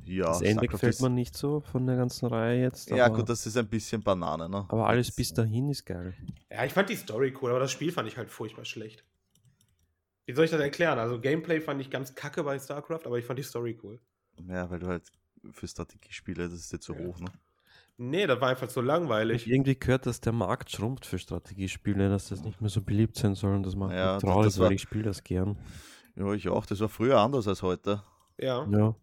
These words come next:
Speaker 2: da war noch
Speaker 1: Früher
Speaker 2: Spellforce und so, das war geil. Kennst du das
Speaker 1: Ja,
Speaker 2: noch?
Speaker 1: na gut. Ja, ne, es gibt ja auch ein Spellforce drei, das ist noch nicht so alt, aber das ist wieder irgendwas.
Speaker 2: Das alte war am, das erste war am besten, das zweite hat mir schon immer gefallen. Deswegen
Speaker 1: Ja,
Speaker 2: hab ich das
Speaker 1: das ist
Speaker 2: Dreier gar
Speaker 1: richtig.
Speaker 2: nicht gekauft. <laughs>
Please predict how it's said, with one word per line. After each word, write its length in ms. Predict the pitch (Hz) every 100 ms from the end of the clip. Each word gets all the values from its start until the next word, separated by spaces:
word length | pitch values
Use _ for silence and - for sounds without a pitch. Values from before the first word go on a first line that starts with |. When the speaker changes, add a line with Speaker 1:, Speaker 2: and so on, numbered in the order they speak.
| -
Speaker 2:
da 100 | 107
war 120 | 101
noch 140 | 107 107
Speaker 1:
Früher 140 | 110
Speaker 2:
Spellforce 500 | 107 123 117 113 -
und 140 | 113
so, 180 | - 113
das 180 | 117 110
war 100 | 110
geil. 420 | - - 110 113 _
Kennst 260 | 113 110 139
du 60 |
das 60 | 104
Speaker 1:
Ja, 80 | 107
Speaker 2:
noch? 80 |
Speaker 1:
na 60 | 170
gut. 200 | - 98 _ - - -
Ja, 380 | 82 85 98
ne, 80 | 95
es 140 | 95 -
gibt 160 | 85
ja 60 | 92
auch 40 |
ein 60 | 92
Spellforce 400 | - 92 98 -
drei, 240 | 85 85
das 160 | 104 -
ist 100 | 92
noch 80 | 92
nicht 180 | 90
so 200 | - 87
alt, 280 | - 76 95
aber 160 | 85 87
das 260 | 82 -
ist 180 | 85 -
wieder 160 | 87 82
irgendwas. 580 | 76 82 80 80 - -
Speaker 2:
Das 160 | 107
alte 400 | - 90 90 104
war 160 | 101 98
am, 120 | 95
das 140 | 98 -
erste 500 | 101 - 117 107 104
war 100 | 101
am 100 | 98
besten, 340 | 92 95 98
das 100 | 90
zweite 260 | - 90 -
hat 100 | 104
mir 100 | 107
schon 180 | - 104
immer 220 | 104 101
gefallen. 400 | - 92 85 90
Deswegen 280 | 92 101 95
Speaker 1:
Ja, 60 | 107
Speaker 2:
hab 40 |
ich 40 | 117
das 60 |
Speaker 1:
das 20 |
ist 40 | -
Speaker 2:
Dreier 200 | 92 98
gar 120 | 101
Speaker 1:
richtig. 20 |
Speaker 2:
nicht 180 | 104 -
gekauft. 400 | - 110 110 -
<laughs> 260 | - -